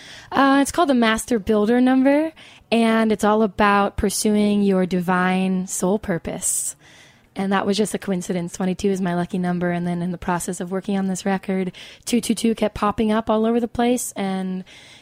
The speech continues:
in numerology they say if numbers start to follow you, then that means that you're getting a message. And then I found out after the fact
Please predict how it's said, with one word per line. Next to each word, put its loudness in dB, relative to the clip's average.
in 0
numerology 2
they 0
say 0
if -2
numbers -2
start -2
to -6
follow 0
you, -2
then -4
that -2
means -2
that -2
you're -2
getting -2
a -4
message. -4
And -8
then -2
I -2
found 0
out 0
after -2
the -4
fact -6